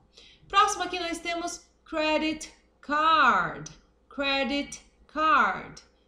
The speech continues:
Credit card. Então, ó, credit card. Credit card. Que vai ser o cartão de crédito, tá bom? Então, cre-, credit card, cartão de crédito aí, certo? Nós temos change.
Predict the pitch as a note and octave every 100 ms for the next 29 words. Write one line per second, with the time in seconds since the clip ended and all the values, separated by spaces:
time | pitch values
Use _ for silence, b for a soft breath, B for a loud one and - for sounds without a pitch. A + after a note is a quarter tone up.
0 | _ - B3 A#3 A#3 C4+ A#3 - _ _
1 | - D#4 D#4 B3+ F3+ D#3 F3+ F3+ A3 E3
2 | - B3+ C4 B3 B3 - - D4 C#4 F3
3 | D#3 D#3 b b - A#3+ A#3 A#3+ A#3 -
4 | - D4 A3 E3 D#3 b b _ F4+ F#4
5 | F#4 E4+ D4+ - A#3 A3 - C#4 C#4+ D#4+
6 | F#4+ F4 F#4 - C#4+ C4+ A3+ G3+ F3+ E3
7 | E3 B3+ F4 - F#4+ - - B3 - -
8 | A#3+ A3+ B3+ - - - E4+ E4+ F4 -
9 | B B - F#4 F4+ D#4 C4 B3+ C#4+ D#4
10 | A3+ F#3 - C4 G#3+ D#3+ - - D#4+ F4
11 | - A4 B B B - F#4+ - - E4+
12 | E4+ E4+ - _ _ - D4 F4 E4+ B3+
13 | G3 E3+ D#3 - -